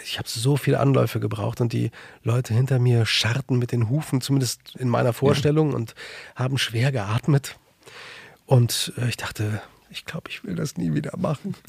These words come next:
Speaker 1: Und dann hab ich das über ein paar Mal gemacht und irgendjemand hatte dann mal, äh, hat dann gemerkt, okay, der hat noch ein bisschen Schwierigkeiten mit dem ganzen Ding,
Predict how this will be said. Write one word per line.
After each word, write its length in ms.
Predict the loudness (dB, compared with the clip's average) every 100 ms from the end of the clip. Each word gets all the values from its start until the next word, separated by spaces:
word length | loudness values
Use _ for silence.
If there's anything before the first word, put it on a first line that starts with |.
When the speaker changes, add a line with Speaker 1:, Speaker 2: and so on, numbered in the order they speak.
| -10 -10 -10 -14 -2
Speaker 1:
Und 180 | 0 2
dann 120 | 2
hab 100 | 2
ich 40 |
das 140 | 2 0
über 100 | 0
ein 80 | 0
paar 200 | 2 4
Mal 200 | 6 4
gemacht 360 | 2 0 -2
und 160 | -6 -6
irgendjemand 720 | 6 8 8 6 4 4 4
hatte 200 | 2 0
dann 100 | 2
mal, 240 | 4 4 4
äh, 200 | 2 -2
hat 120 | -2
dann 160 | -2 -2
gemerkt, 400 | 0 0 0 -4
okay, 340 | -4 -2 -2 -8 -20 -20 -20 -20 -20 _ _
der 240 | 0 2 2
hat 140 | 2
noch 120 | 4 4
ein 120 | 2
bisschen 220 | 0 0
Schwierigkeiten 680 | 0 0 0 0 0 2 0
mit 120 | 0
dem 100 | 0
ganzen 360 | 0 -2 -2 0
Ding, 360 | 4 4 4